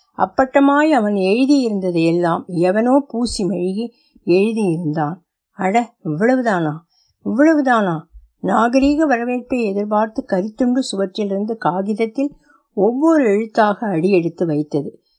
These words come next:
இந்த கழிப்பறை குறிப்புகளின் கதையை அப்படியே சுயசரிதையில் சொல்ல, இந்த கழிப்பறை குறிப்புகளின் கதையை அப்படியே சுயசரிதையில் சொல்ல விரும்புகிறான்.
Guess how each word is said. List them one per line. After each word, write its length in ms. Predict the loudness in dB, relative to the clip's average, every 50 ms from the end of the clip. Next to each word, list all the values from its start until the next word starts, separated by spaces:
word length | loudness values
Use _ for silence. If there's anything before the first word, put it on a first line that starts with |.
| _ _ _
இந்த 320 | 0 0 2 2 0 -2
கழிப்பறை 580 | -2 0 2 2 2 0 0 0 0 0 0 0
குறிப்புகளின் 680 | 0 -2 -2 -2 -2 -4 -2 -2 0 0 0 0 0 -2
கதையை 520 | 0 0 0 2 2 2 2 0 0 -2
அப்படியே 580 | -2 -6 -6 _ -2 -2 0 0 0 0 0 0
சுயசரிதையில் 840 | -2 -2 0 0 0 0 -2 -2 -6 -4 -4 -2 -2 0 -2 -2
சொல்ல, 460 | -4 -6 -6 -4 -2 -2 -2 -4 -6 -10 _ _ _ _ _ _ _ -16 -12 -10 -8 -4
இந்த 260 | 0 2 4 4 4 4
கழிப்பறை 560 | 4 4 6 6 4 4 2 2 4 2 2
குறிப்புகளின் 640 | 2 0 0 0 0 0 0 2 2 2 2 0 0
கதையை 480 | 0 0 0 2 2 2 2 2 0 -2
அப்படியே 580 | -4 -8 -10 -6 -2 0 0 2 2 0 0 -2
சுயசரிதையில் 840 | -2 -2 -2 -2 0 0 0 -2 -4 -4 -2 -2 -2 0 -2 -2
சொல்ல 380 | -4 -6 -4 -4 -2 -2 -2 -2
விரும்புகிறான். 880 | -2 -2 0 4 4 4 4 4 2 0 0 0 0 0 -2 -2 -6